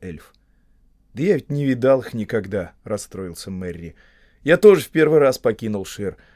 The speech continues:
А если бы знал, на что похож этот широкий мир, и вовсе сидел бы дома". "Но зато ты увидишь прекрасный Лориен", воскликнул Халдер. Да, конечно,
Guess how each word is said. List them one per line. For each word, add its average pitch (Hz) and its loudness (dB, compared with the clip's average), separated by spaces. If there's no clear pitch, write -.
А 143 0
если 214 2
бы 185 4
знал, 190 4
на 156 0
что 175 -2
похож 160 0
этот - -2
широкий 151 0
мир, 156 -2
и 95 -10
вовсе 139 -2
сидел 117 -2
бы 107 -4
дома". 104 -2
"Но 117 -6
зато 151 0
ты 185 -2
увидишь 180 -6
прекрасный 147 -2
Лориен", 156 4
воскликнул 101 -12
Халдер. 80 -12
Да, 147 -2
конечно, 123 -6